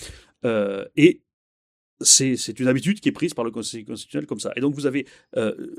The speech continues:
là où c'est, c'est, c'est véritablement ignominieux, c'est pour ça que je le dis, c'est que c'est un détournement des institutions, c'est un abus de confiance de la Constitution. C'est que vous avez un Conseil constitutionnel qui va,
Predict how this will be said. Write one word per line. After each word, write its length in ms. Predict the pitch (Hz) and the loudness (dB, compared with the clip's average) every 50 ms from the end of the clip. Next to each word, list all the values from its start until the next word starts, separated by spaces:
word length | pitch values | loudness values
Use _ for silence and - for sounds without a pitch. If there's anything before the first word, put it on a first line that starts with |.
| - - - - - - - - | -18 -18 -20 -20 -20 -20 -6 2
là 160 | - 160 190 | 6 6 6
où 120 | 185 170 156 | 6 4 2
c'est, 320 | 147 - - 156 147 131 | 0 0 2 4 4 4
c'est, 280 | 123 - - 131 117 - | 2 2 -2 -2 -4 -4
c'est 160 | 107 - - | -4 -4 -4
véritablement 540 | 131 127 135 143 139 160 147 160 170 180 185 | -2 -4 -6 -4 -2 -2 0 0 0 0 0
ignominieux, 580 | 190 196 190 196 208 202 208 208 220 254 233 175 | 0 2 2 2 2 2 4 6 6 6 6 4
c'est 140 | - 127 117 | 2 -2 -6
pour 100 | 147 - | -6 -4
ça 80 | 190 | -4
que 80 | 170 147 | 0 0
je 60 | 160 | 0
le 80 | 170 170 | 0 0
dis, 160 | 226 214 - | -2 -2 -2
c'est 120 | - 131 | -4 -4
que 120 | - 131 120 | -6 -6 -8
c'est 180 | - 127 - | -8 -6 -4
un 60 | 127 | -4
détournement 680 | 127 151 156 220 214 - 202 170 175 175 190 208 254 233 | -2 0 0 0 0 0 -2 0 0 2 4 4 4 4
des 140 | 180 143 123 | 2 0 -2
institutions, 480 | 117 110 - - - 123 - - - | -2 -4 -8 -14 -16 -14 -8 -6 -6
c'est 100 | 120 107 | -6 -4
un 60 | 117 135 | -4 -4
abus 220 | 143 151 185 208 | -2 -2 -2 -2
de 60 | - | 2
confiance 500 | - 170 160 170 - - 262 226 196 - | 4 4 4 4 2 -2 -2 -2 -2 -4
de 80 | - 107 | -6 -8
la 80 | 107 | -8
Constitution. 560 | 107 - 107 - - - 117 - - 123 - - _ - - - - - - - | -10 -12 -14 -16 -18 -18 -16 -12 -10 -10 -10 -12 _ -20 -20 -18 -18 -18 -14 -6
C'est 220 | - - - 180 | 0 4 4 4
que 100 | - - | 6 4
vous 220 | 185 160 165 160 151 | 2 2 2 4 4
avez 280 | 160 151 143 143 131 135 | 6 6 4 2 0 -2
un 100 | 127 117 | -4 -6
Conseil 320 | 110 131 127 - - 123 113 | -4 -4 -4 -4 -4 -6 -8
constitutionnel 640 | - 117 104 - - - 139 151 175 214 220 - | -8 -10 -10 -10 -10 -6 -2 0 0 0 0 -2
qui 180 | - - 151 143 | -4 -4 -4 0
va, 320 | 127 131 120 110 101 | 2 2 2 2 0